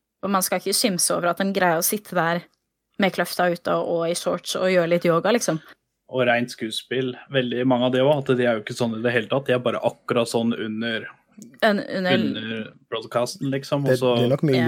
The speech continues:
Speaker 3: jobb som legges i det.
Speaker 1: Så
Speaker 2: Mm.
Speaker 1: det, det er jo skuespill. Og det synes jeg er veldig imponerende med slike streams også. Fordi det er jo det de tjener penger på.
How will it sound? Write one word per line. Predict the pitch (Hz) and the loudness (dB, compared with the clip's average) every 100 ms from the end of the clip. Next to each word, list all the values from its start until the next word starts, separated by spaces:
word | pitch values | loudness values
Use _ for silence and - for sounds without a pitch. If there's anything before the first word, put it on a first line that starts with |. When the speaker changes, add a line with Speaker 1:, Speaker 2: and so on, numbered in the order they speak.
| 135 | 2
Speaker 3:
jobb | 139 | 0
som | 135 | 0
legges | 113 113 113 | 0 -2 -2
i | 113 | -2
det. | 107 110 107 _ _ _ _ _ _ _ _ _ _ _ _ _ _ _ _ _ _ | -2 -6 -8 _ _ _ _ _ _ _ _ _ _ _ _ _ _ _ _ _ _
Speaker 1:
Så | - 247 | -6 -2
Speaker 2:
Mm. | 190 175 175 - - 196 - _ - | 0 0 -4 -8 -12 -16 -20 _ 0
Speaker 1:
det, | 214 160 | 2 2
det | 185 | 2
er | 190 180 | 0 0
jo | 185 202 | -2 -2
skuespill. | 208 - 214 - - 196 - - _ _ _ - | -4 -4 -4 -2 -2 -2 -4 -18 _ _ _ -6
Og | 202 | 0
det | 202 196 240 | 2 2 0
synes | 202 175 | -4 -2
jeg | 180 175 | 0 -2
er | 185 | -2
veldig | 196 165 175 170 | -4 -2 -6 -6
imponerende | 180 175 170 170 | -6 -6 -4 -6
med | 185 | -6
slike | - 185 170 175 | -6 -6 -8 -8
streams | - 175 180 - | -6 -6 -6 -6
også. | - 254 254 _ _ _ _ _ _ _ _ | -4 -4 -6 _ _ _ _ _ _ _ _
Fordi | - 202 - 254 | 0 2 0 -2
det | |
er | 208 190 | 2 2
jo | |
det | 190 185 196 | 2 2 2
de | 180 180 | 0 -4
tjener | 175 175 | -6 -4
penger | - 156 - | -4 -6 -4
på. | - | -6